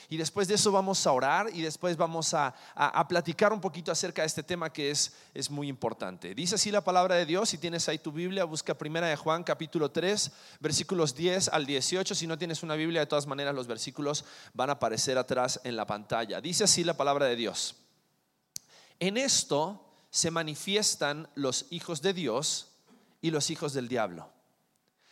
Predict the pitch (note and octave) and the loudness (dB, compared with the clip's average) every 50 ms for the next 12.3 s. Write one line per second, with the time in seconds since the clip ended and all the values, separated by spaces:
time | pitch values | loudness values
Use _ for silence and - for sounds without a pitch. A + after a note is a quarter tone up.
0 | _ _ _ _ _ - A3 A3+ A#3 B3 B3+ B3 - - G#3 G3 F#3+ F3+ F#3 F3+ | _ _ _ _ _ 4 6 6 6 4 2 0 -2 -2 -2 -2 -2 -2 -4 -6
1 | E3 D3+ D#3 D#3+ F3 F#3+ G#3+ A3 G3 F3+ F3 - - F#3 F3 - D3 C3 - - | -4 -4 -2 -2 0 0 0 0 -2 -2 -2 -2 -2 -4 -6 -8 -6 -4 -4 -4
2 | - - E3+ F#3 E3+ - - - A#2+ G#2 G#2+ A2+ B2+ B2 _ _ _ _ _ _ | -4 -6 -6 -2 -2 -2 -2 -2 -4 -6 -6 -8 -10 -14 _ _ _ _ _ _
3 | _ _ - F3 E3+ D3+ - - D#3 C#3+ C#3+ C#3+ D3+ D#3+ F3+ G3 G#3+ A3+ A#3+ - | _ _ -8 -8 -8 -8 -8 -8 -8 -6 -6 -6 -4 -2 0 0 0 0 -2 -6
4 | - - - E3+ F3+ F#3 F#3 G3 F#3+ F#3+ - D3 B2+ A#2 - - C3 A#2+ A2 A#2 | -8 -6 -4 -2 -2 -2 -2 -4 -6 -6 -6 -6 -6 -4 -4 -4 -4 -6 -6 -6
5 | A#2+ C#3 E3 F3 D#3 A2+ G#2+ A2 A2+ C3 C3 _ _ _ _ _ _ - A2+ A2+ | -6 -6 -6 -6 -6 -8 -8 -10 -10 -14 -18 _ _ _ _ _ _ -12 -10 -8
6 | A2+ A2+ G#2+ G2+ G#2+ G2+ G2 F#2 F2 E2+ - - - - - _ _ _ _ _ | -8 -8 -8 -8 -8 -8 -8 -8 -10 -8 -6 -6 -6 -8 -10 _ _ _ _ _
7 | _ _ _ _ - - - - - - - G3+ G3 - A#3+ C4 - - C4+ - | _ _ _ _ -20 -20 -20 -20 -4 0 0 0 0 0 -2 -2 0 0 0 0
8 | B3+ A3+ G3+ G3 F#3 - - G#3+ A#3 A3 A#3 F#3+ - F3+ E3 E3+ F3+ F3 E3 - | 0 0 0 0 0 2 2 2 2 0 -2 -4 -2 0 0 0 0 0 -2 -2
9 | F3+ E3+ E3+ F3 E3+ D3+ D#3 C#3 D3+ C#3+ B2+ - D3+ D3 C#3 G3 G#3+ D#3+ - D#3+ | -2 -2 -2 -4 -4 -4 -4 -4 -4 -4 -4 -6 -6 -4 -4 -4 -4 -4 -2 -4
10 | B2+ G#2+ - - - - - - E3+ D#3 E3 E3 D#3 - - - - C#3+ C#3+ D3+ | -4 -4 -6 -12 -18 -8 -4 -2 -2 0 0 0 0 -2 -2 -4 -4 -4 -4 -2
11 | E3 F3 G3 G#3+ A#3 B3+ C4+ B3+ - - - - - - F3+ E3 E3+ E3 F3 F#3 | -2 -2 -2 -2 -2 -2 -2 -2 -2 -2 -4 -8 -8 -4 -2 0 0 0 0 0
12 | F#3+ F#3 - - - - | 0 0 -2 -2 -4 -8